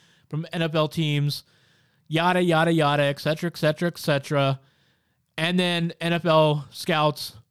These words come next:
and executives overthink themselves. They outsmart themselves, and they wind up tricking themselves into,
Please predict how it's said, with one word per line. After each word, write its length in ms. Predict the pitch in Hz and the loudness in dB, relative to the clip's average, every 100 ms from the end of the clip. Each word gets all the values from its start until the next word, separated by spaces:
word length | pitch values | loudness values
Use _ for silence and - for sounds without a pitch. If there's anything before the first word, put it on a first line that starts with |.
| _ - | _ -6
and 440 | 151 147 143 131 - _ - | -4 -2 -2 -4 -8 _ -8
executives 880 | 156 139 160 156 143 127 120 123 - _ _ _ _ - | -6 -2 -2 -2 -2 -4 -4 -6 -12 _ _ _ _ -2
overthink 600 | 180 190 196 196 185 185 | 2 2 0 0 -4 -2
themselves. 760 | 170 170 185 165 160 160 147 - _ - | -2 -2 2 4 4 2 -4 -14 _ -10
They 100 | 131 | -8
outsmart 560 | 127 143 - 175 175 | -8 -10 -4 0 0
themselves, 760 | 180 165 - 160 156 151 151 - _ _ _ _ _ | -2 -6 -2 2 2 2 -2 -10 _ _ _ _ _
and 380 | 156 160 151 151 143 | -4 -2 -2 -4 -4
they 120 | 151 | -2
wind 300 | 151 156 151 | 0 0 0
up 280 | 143 - - | -2 -8 -18
tricking 500 | - - 202 196 165 | -12 -2 -2 0 -2
themselves 680 | 147 139 151 135 135 127 - _ | -2 -4 -2 0 0 -4 -10 _
into, 640 | 160 156 151 151 143 139 | -8 -6 -2 0 2 0